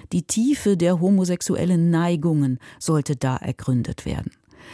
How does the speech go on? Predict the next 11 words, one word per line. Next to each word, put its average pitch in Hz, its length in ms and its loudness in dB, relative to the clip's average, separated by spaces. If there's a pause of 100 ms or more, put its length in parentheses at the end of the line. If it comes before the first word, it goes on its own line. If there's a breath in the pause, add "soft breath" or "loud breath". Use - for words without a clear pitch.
(260 loud breath)
Stefan 220 280 2
Ackermann 226 440 2
bestätigt 240 560 0
nicht, 233 520 0
dass 165 180 0
er 160 280 0
das 147 260 -2
anordnete, 151 880 -2
teilt 226 300 0
aber 180 180 0
mit, 185 300 0